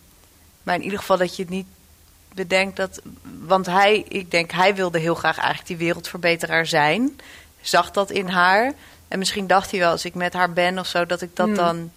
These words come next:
Speaker 1: Vervolgens wordt hij dat niet en is dat haar schuld. Terwijl eigenlijk zou die gewoon zelf
Speaker 2: Ja.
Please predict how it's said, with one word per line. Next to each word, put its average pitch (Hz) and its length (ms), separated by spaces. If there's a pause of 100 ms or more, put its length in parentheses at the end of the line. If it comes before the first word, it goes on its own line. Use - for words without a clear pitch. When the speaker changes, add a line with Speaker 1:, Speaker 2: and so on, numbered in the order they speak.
(460)
Speaker 1:
Vervolgens 190 420
wordt 190 220
hij 185 140
dat 170 140
niet 165 220
en 175 140
is 165 140
dat 165 140
haar 160 300
schuld. 151 460
Terwijl 160 220
eigenlijk 156 400
zou 135 160
die 147 120
gewoon 160 180
zelf 165 520 (1000)
Speaker 2:
Ja. 202 300